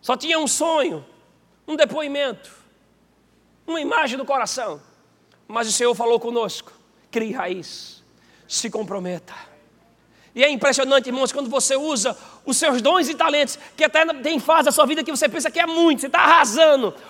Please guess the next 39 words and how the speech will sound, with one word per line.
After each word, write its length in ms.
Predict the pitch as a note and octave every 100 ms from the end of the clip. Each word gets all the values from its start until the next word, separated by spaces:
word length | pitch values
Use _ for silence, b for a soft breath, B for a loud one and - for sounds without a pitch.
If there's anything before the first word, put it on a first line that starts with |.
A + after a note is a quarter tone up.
| B
porque 220 | - C#4 D4
tá 100 | C#4+
dando 220 | D#4 D#4+
uma 120 | D4+
boa 340 | G#3+ D4 D#4
oferta 420 | C#4 - D4 C4 C#4+
pra 160 | C#4
igreja, 440 | C4+ B3+ A#3+ D#3 E3+ B -
porque 220 | C4+ D#4+
tá 140 | D4+
dando 240 | B3 D#4+ D4+
o 20 |
seu 180 | - D#4+
dom, 160 | A#3+
seu 100 | C#4
talento. 460 | C#4+ C#4+ C#4+ A3+ - b b b b b -
Mas 180 | A#3+
quando 140 | C#4 D4
você 220 | D4 D4+
começa 320 | C#4 C#4 C#4+
a 40 | C4
comparar 420 | C#4+ C4+ C4 C#4
com 80 | C#4
aquilo 220 | G#3 C#4+
que 120 | C4+
Deus 320 | - B3+ -
faz 320 | - C4 A#3
em 60 | A#3
você, 540 | A3 G#3 - A#3+ G#3+ D#3 _ b b b -
você 180 | -
lembra 300 | C4+ C#4+ C4+
do 200 | B3 C4
que 160 | - C4+
Davi 320 | B3 A#3+ A#3+
fala, 680 | A3 B3 A#3+ A3+ - - - _
"O 20 |
que 120 | F4
daria 460 | E4 D4 C#4+ A#3+ A3+
eu 340 | A3 G3